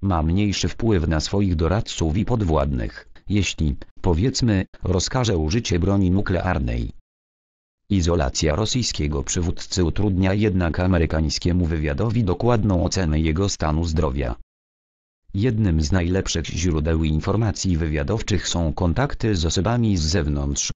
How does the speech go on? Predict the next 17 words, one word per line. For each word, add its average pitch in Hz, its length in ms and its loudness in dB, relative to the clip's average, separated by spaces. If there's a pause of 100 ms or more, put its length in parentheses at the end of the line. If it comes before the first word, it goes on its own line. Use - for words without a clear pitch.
(120)
a 98 140 -2
te 92 140 -4
w 78 80 -2
dużej 95 380 0
mierze 101 340 2
zostały 85 540 0
ograniczone 82 680 0
w 78 40 -2
wyniku 85 520 0
wojny 104 380 2
w 85 80 0
Ukrainie, 92 600 2 (220)
mówił 80 420 0
jeden 87 380 2
z - 100 -6
członków 90 640 0
wywiadu. 73 540 0